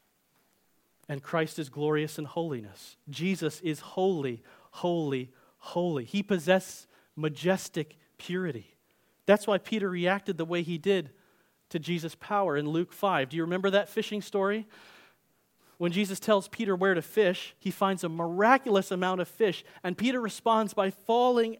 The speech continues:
on his knees, at Jesus' knees, and saying, "Depart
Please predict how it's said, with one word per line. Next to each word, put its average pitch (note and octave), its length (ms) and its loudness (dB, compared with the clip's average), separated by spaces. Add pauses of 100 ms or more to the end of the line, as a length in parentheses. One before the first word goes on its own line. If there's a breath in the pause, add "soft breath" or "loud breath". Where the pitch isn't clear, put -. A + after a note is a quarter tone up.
on F#3 320 -4 (220 soft breath)
his F3 240 -4
knees, G#3 600 -2
at F3 160 -2
Jesus' G#3 480 -2
knees, F3+ 260 -4
and E3 120 -8
saying, F3+ 320 -2 (260 loud breath)
"Depart A#3 560 2